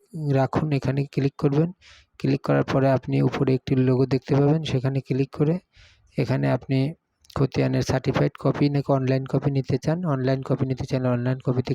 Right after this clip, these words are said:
ক্লিক করে এখানে উপজেলার এখানে যে একটি বক্স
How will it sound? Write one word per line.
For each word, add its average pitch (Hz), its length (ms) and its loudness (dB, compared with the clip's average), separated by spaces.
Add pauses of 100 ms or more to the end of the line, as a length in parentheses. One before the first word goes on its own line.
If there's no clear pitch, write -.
ক্লিক 131 300 -2
করে 156 180 4 (720)
এখানে 135 280 -2 (840)
উপজেলার 135 540 2
এখানে 131 260 -2
যে 135 120 0
একটি - 240 -4
বক্স 131 220 -2